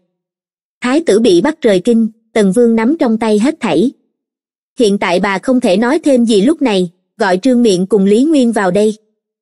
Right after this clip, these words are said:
Trương Miện cùng Lý Nguyên là trung thư tỉnh tả hữu thừa tướng, là quan nhất phẩm,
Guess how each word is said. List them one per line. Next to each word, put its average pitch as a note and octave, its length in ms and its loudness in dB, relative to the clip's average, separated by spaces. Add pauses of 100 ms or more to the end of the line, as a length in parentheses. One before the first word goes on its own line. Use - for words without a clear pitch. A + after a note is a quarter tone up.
(500)
Trương C4+ 180 2
Miện G3 240 2
cùng G3 200 0
Lý G#3+ 200 2
Nguyên C#4 280 2
là G#3 160 0
trung A#3+ 240 -2
thư B3 160 0
tỉnh G#3+ 240 -2
tả A3 140 -4
hữu A3 280 0
thừa A3 180 0
tướng, A#3 340 0 (280)
là G#3 160 -4
quan A#3 280 -2
nhất E4+ 220 0
phẩm, G3+ 320 -2